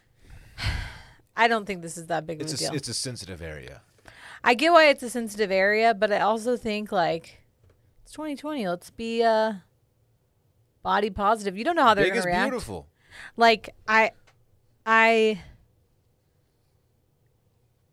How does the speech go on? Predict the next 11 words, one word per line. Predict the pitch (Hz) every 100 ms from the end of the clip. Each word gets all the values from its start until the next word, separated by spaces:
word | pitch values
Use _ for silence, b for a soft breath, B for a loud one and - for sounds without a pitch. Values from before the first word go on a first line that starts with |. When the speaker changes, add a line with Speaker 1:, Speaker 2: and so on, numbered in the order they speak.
| _
Speaker 1:
I | 226
think | 226 269 302 277
you | 285
have | 262 240
to | - 233 190 -
know | 196 175 214 214 214 208
what | 180 196 180
your | 180
friends | 170 214 208 180
are | 185
like. | 127 71 - -